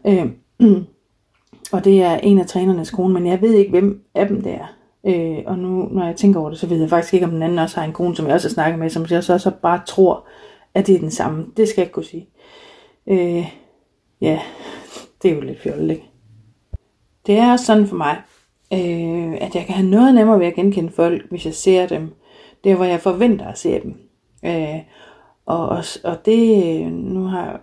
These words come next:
jeg snakker, har også snakket med nogle andre, som også har ansigtsblindhed, og de siger, det er lidt det samme. Altså, hvis man er i en kontekst, hvor man ved, man plejer at møde det her menneske, så er det også nemmere at genkende dem. Og jeg ved egentlig ikke, om man genkender dem, men eller man bare forventer, at det er dem. Jeg bilder mig ind,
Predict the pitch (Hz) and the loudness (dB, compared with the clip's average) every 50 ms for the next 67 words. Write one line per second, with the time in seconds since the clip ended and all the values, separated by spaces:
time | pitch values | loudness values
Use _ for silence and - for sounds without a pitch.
0 | - - - 165 - - - - 202 196 190 190 185 175 180 185 190 202 - 214 | -14 -12 -12 -12 -12 -14 -8 -4 -2 0 0 0 -2 -2 -2 -2 -4 -2 0 2
1 | 202 208 202 190 170 - - - 202 208 190 175 170 170 175 196 - 170 - - | 2 4 4 2 0 0 2 4 4 4 4 2 -2 -6 -6 -6 -6 -8 -8 -8
2 | - - 196 190 196 190 - - 175 170 165 175 185 180 175 175 175 190 190 - | -6 -4 -2 -2 -2 -4 -8 -10 -10 -10 -8 -6 -4 -2 -2 -2 -2 -4 0 2
3 | 208 196 190 180 180 185 180 185 185 - - 160 165 180 185 180 - 160 - 196 | 2 2 2 2 0 0 0 0 0 0 -2 -2 -2 -2 -2 -2 -4 -4 -2 -2
4 | 190 185 190 - - 185 185 190 202 220 226 208 202 202 - 214 214 - 190 185 | -2 -2 -4 -4 -2 0 2 2 4 4 4 4 4 4 2 2 2 2 -2 -4
5 | - 180 175 175 175 175 175 196 202 196 180 170 165 160 160 - 175 165 185 196 | -4 -4 -4 -2 -2 2 4 4 4 4 4 0 -4 -6 -6 -4 -2 0 2 2
6 | 185 185 180 190 202 214 190 175 165 160 160 160 170 190 - 165 - 196 190 190 | 2 2 4 4 4 4 4 2 0 -2 -4 -6 -6 -8 -10 -6 -4 -2 -2 0
7 | 185 180 190 - - 185 175 185 196 185 160 - - _ _ - - - - - | 0 -2 -2 -4 -4 -2 2 2 2 2 0 -2 -12 _ _ -20 -20 -20 -20 -20
8 | - - _ _ _ _ - 170 185 - 190 196 202 - - - 139 147 - 151 | -20 -20 _ _ _ _ -10 -4 0 2 4 4 4 4 2 -4 -10 -10 -10 -10
9 | 151 160 170 175 185 196 196 202 208 208 214 220 214 190 160 160 160 - 180 190 | -8 -6 -2 0 2 4 4 4 4 4 4 4 2 2 0 -2 -2 0 2 2
10 | 196 196 - 156 135 135 147 147 156 156 156 156 160 160 165 165 160 165 175 180 | 2 0 -2 -6 -8 -8 -10 -10 -12 -10 -8 -8 -8 -8 -8 -6 -6 -4 -4 -4
11 | 190 214 - 160 156 156 156 190 175 180 160 139 131 135 - 147 147 - 151 151 | -4 -6 -6 -6 -6 -2 0 0 0 0 -2 -8 -10 -10 -10 -10 -10 -10 -10 -12
12 | 147 - - - - 160 156 180 - 139 - - 185 180 180 185 185 190 196 185 | -12 -16 -14 -10 -6 -4 -4 -4 -6 -6 -4 -4 -2 0 0 2 2 4 2 2